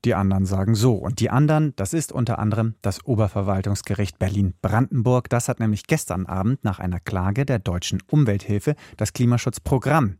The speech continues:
der Bundesregierung für rechtswidrig erklärt. Salopp formuliert, weil es zu lasch ist. Was das bedeutet, kann uns hier im Sender keiner besser erklären als Ann-Kathrin Büsker im Hauptstadtstudio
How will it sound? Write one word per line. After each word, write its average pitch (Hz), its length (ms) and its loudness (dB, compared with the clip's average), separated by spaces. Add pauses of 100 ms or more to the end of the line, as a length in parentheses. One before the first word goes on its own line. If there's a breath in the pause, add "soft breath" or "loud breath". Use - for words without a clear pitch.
(200)
der 104 100 0
Bundesregierung 95 840 -2
für 101 180 -2
rechtswidrig 98 680 -2
erklärt. - 500 -2
Salopp 101 420 0
formuliert, 127 540 2 (320 soft breath)
weil 101 220 2
es - 300 -4
zu - 200 -2
lasch 110 320 2
ist. - 320 -10 (480 loud breath)
Was 127 160 2
das - 180 0
bedeutet, 113 500 0
kann 110 280 0
uns 107 180 -2
hier 104 160 -2
im 98 140 -2
Sender 92 320 0
keiner 123 260 0
besser 104 220 -2
erklären 135 420 -2
als 127 300 -2
Ann-Kathrin 107 520 -2
Büsker 135 480 0
im 92 220 -6
Hauptstadtstudio 117 880 -2